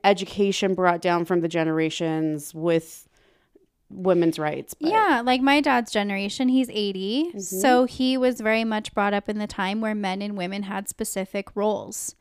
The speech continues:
Speaker 2: And I think that is something that still exists a little bit in the back of his mind. But what's interesting is that he married my mom, who's a very free-spirited person, and she'll travel by herself. She has,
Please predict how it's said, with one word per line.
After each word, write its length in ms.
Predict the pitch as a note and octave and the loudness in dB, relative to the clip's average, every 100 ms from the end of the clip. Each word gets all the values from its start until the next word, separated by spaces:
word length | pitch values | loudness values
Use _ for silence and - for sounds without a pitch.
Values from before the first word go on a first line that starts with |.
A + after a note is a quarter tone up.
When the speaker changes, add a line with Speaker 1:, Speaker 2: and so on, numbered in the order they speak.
| - - - _ | -20 -20 -20 _
Speaker 2:
And 560 | A#3 A3 G3 G3 G3+ - | 0 2 2 -2 -4 -6
I 140 | G#3+ A3 | -4 -4
think 320 | - A3+ - | -2 -4 -2
that 200 | A3+ G#3+ | -2 0
is 220 | G#3+ A3 | -2 -2
something 560 | - G#3+ G#3+ - G#3 G#3 | -2 -4 -2 -4 -4 -4
that 180 | G#3 | -6
still 300 | - - A3+ | -6 -4 -2
exists 500 | A3 G#3+ G#3+ G3 A3+ | -2 -4 -4 -4 -4
a 60 | - | -4
little 200 | D4 D4 | -2 -2
bit 120 | D4 | -2
in 80 | B3+ | -2
the 80 | B3+ | -2
back 300 | G#3+ G3+ A3+ | -2 -2 -2
of 80 | G#3 | -4
his 160 | G3+ | -4
mind. 280 | A3 C#4 E4+ | -2 2 2
But 100 | B3 | 2
what's 160 | A3+ - | -2 -2
interesting 800 | C4 G4 - A#3+ - A3 G#3+ G#3 | -4 -2 -2 -4 -4 -6 -4 -6
is 100 | G#3 | -6
that 120 | G#3 | -8
he 220 | G#3+ A#3+ | -6 -6
married 520 | A#3 A3+ A#3 C#4 D4 | -4 -2 -2 0 -2
my 200 | C4 A3+ | -2 -2
mom, 580 | A3 G#3 G3+ G3 - A#3+ C#4 - - - | -2 -2 0 0 -2 -6 -8 -16 -18 -4
who's 200 | B3 A#3 | -2 0
a 60 | |
very 320 | A3+ A3+ A3+ | 0 0 0
free-spirited 1040 | A3+ - - A#3+ A#3+ - - A3 A3 G#3 G3+ | -2 -6 -4 0 0 -4 -2 0 2 -2 -6
person, 580 | - A3+ - G#3 F#3+ F#3+ | -4 -4 -2 -4 -4 -4
and 200 | G#3 G#3 | -6 -6
she'll 180 | G#3+ | -8
travel 460 | G#3 - F#3+ G#3+ A#3+ | -8 -6 -2 0 2
by 220 | A#3 A3+ | 2 0
herself. 440 | A#3 A3+ - A3 A3 | 0 -4 -2 -2 -2
She 200 | - G#3+ | -6 -4
has, 280 | G3+ G3+ | -2 -2